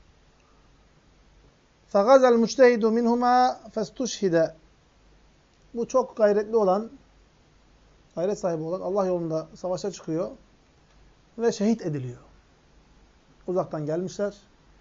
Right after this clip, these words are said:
Medine'ye girmişler, Müslüman olmuşlar. Bir tanesi çok böyle girişken ve şehit olmuş. Diğeri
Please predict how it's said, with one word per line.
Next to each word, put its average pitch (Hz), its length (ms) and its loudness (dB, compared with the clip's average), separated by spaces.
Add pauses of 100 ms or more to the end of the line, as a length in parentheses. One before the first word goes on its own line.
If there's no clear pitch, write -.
(200)
Medine'ye 165 400 -6
girmişler, 185 500 -8 (120)
Müslüman 180 380 -10
olmuşlar. 190 520 -10 (1000)
Bir 226 80 -8
tanesi 202 360 -4
çok 226 260 -2
böyle 170 320 -4 (560)
girişken 202 520 -6 (240)
ve 233 100 -2
şehit 196 240 -2
olmuş. 135 460 -10 (240)
Diğeri 262 440 2